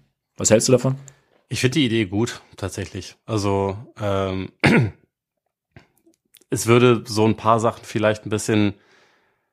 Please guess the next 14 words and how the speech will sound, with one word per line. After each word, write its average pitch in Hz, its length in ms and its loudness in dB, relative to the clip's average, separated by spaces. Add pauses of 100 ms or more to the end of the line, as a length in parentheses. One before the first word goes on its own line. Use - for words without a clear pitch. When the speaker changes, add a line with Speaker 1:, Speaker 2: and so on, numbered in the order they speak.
(280)
Speaker 2:
bisschen 120 240 4
einfacher 104 400 0
gestalten. 104 320 0
Und 101 80 0
auch 120 100 0
dieses, 117 420 -2
dieses 107 280 -2
Thema 127 260 2
mit, 107 300 -2
mit, 107 300 -4
äh, 107 160 -2
Thibault 120 420 2
und 107 120 -2
seinem, 98 440 0